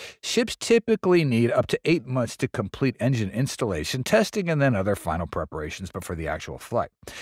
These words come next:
However, it remains unclear whether this ship will take less or more time to do all that.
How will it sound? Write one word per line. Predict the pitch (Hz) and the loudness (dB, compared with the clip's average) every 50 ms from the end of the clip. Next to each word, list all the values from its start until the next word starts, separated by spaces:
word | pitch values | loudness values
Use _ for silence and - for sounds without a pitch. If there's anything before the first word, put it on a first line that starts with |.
| - - - - | -14 -14 -6 2
However, | - 190 196 160 190 156 | 4 6 6 6 6 6
it | 175 | 6
remains | 175 170 160 170 165 151 127 | 6 6 6 4 4 6 6
unclear | 151 147 143 - - 190 190 196 190 | 4 4 4 2 2 2 4 6 6
whether | 165 151 147 139 | 6 6 6 4
this | 135 135 139 - | 4 2 2 2
ship | - - 147 123 - | 2 0 0 0 0
will | 120 113 | -2 -6
take | - - - 139 - - | -4 -4 -4 -4 -2 0
less | 160 170 175 160 - | 2 2 2 4 4
or | - 147 135 | 2 2 2
more | 123 127 143 165 185 196 180 | 2 2 4 4 6 6 6
time | - - 85 73 71 | 4 2 -2 -2 -2
to | 69 | -4
do | 73 73 78 76 | -8 -8 -6 -4
all | 73 69 67 | -4 -4 -4
that. | 67 69 - | -6 -8 -8